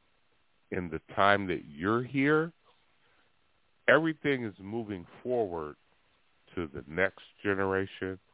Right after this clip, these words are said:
and the next generation. And for the people who are,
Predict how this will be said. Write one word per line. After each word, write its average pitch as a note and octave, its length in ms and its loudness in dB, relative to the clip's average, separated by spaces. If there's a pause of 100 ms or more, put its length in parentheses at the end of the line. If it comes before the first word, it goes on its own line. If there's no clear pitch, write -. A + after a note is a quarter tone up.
(520)
and F#2 180 0
the E2 80 -2
next F#2 340 0 (100)
generation. C#2+ 720 -4 (180)
And F2+ 240 8 (100)
for F#2 140 4
the D2+ 160 0 (160)
people E2 600 0 (580)
who F#2+ 260 4
are, D#2+ 540 6